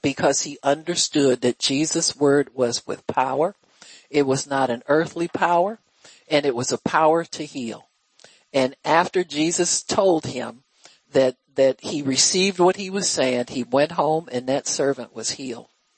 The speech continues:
Amen. In Acts chapter two, I want to show you a few examples of this word with power on the, the life of the disciples, because that's who we are. Amen. If you continue in my word, you are my disciples indeed.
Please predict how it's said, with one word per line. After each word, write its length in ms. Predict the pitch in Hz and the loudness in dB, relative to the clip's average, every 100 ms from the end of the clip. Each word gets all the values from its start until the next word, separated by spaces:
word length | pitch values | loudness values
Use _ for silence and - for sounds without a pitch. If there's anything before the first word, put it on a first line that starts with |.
| _ _ | _ _
Amen. 460 | 123 127 127 139 160 _ _ _ _ - - - - - | -10 -4 -2 -2 -4 _ _ _ _ -20 -16 -14 -10 -2
In 160 | 160 | 0
Acts 460 | 156 196 214 - - | 2 2 2 -2 -2
chapter 500 | - 214 196 - 151 | 0 2 2 0 -4
two, 580 | - - 226 143 110 110 | -2 0 2 2 0 -4
I 60 | 139 | 0
want 240 | 151 143 | 0 0
to 80 | 139 | -2
show 200 | - 165 | 2 2
you 120 | 139 | 2
a 40 | |
few 240 | - 220 220 | -2 0 0
examples 640 | 165 160 160 151 139 135 | 2 0 0 2 0 2
of 180 | 123 - - - - _ | 0 -2 -14 -20 -20 _
this 280 | 156 151 156 | 0 0 0
word 280 | 160 165 135 | 2 2 0
with 220 | 143 - | -4 -4
power 480 | - 185 160 147 - | -2 2 4 4 4
on 180 | 139 139 | 0 2
the, 160 | 131 - _ | 0 -2 _
the 120 | 131 | 2
life 360 | 127 135 147 - | 4 2 2 -2
of 120 | 120 | -2
the 120 | 123 | -4
disciples, 840 | - 123 - 135 135 - - - - _ | -2 -2 0 0 0 -4 -12 -14 -14 _
because 380 | 143 139 160 127 | -2 0 0 2
that's 300 | 147 156 - | 2 2 0
who 120 | 160 | -4
we 240 | 156 139 120 | -2 0 0
are. 280 | 101 - _ 131 | -6 -12 _ -4
Amen. 500 | 127 127 143 175 - _ _ _ _ _ _ | -2 2 2 0 -4 _ _ _ _ _ _
If 80 | - | 0
you 100 | 175 | 0
continue 680 | - 143 - 247 247 247 233 | 2 -2 0 4 4 4 4
in 120 | 214 | 4
my 200 | 196 196 | 2 2
word, 360 | 190 196 202 185 | 4 4 4 2
you 140 | 180 | 2
are 120 | 165 | 4
my 400 | 160 160 185 196 | 2 0 2 0
disciples 760 | 190 151 - 175 196 214 196 139 | 0 -2 2 2 2 0 0 -2
indeed. 760 | 123 117 170 226 262 277 285 | -6 0 2 4 4 2 0